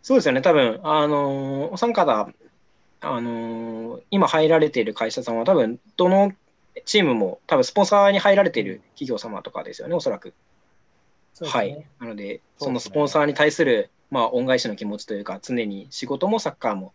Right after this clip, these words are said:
Speaker 1: 全力でっていう姿勢は、ものすごい、あのー、まあ、僕自身も勉強になります。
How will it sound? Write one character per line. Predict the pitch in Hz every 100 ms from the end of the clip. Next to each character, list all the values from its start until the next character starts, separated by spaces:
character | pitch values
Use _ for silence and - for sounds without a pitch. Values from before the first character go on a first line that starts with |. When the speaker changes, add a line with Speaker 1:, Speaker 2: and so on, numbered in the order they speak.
| _
Speaker 1:
全 | 104
力 | 95 95
で | 92
っ |
て | - 92
い |
う |
姿 | - - 101
勢 |
は、 | 95 98 - - -
も | 131
の | 131
す | 127
ご | 127
い、 | 107 101
あ | 120 117 117 113
の | 113 110 110 110 107 110
ー、 |
ま | 120
あ、 |
僕 | 110 127
自 | 117 117
身 | 104
も | 95
勉 | 120 107
強 | 107
に | 101
な | 98
り |
ま | 95
す。 | -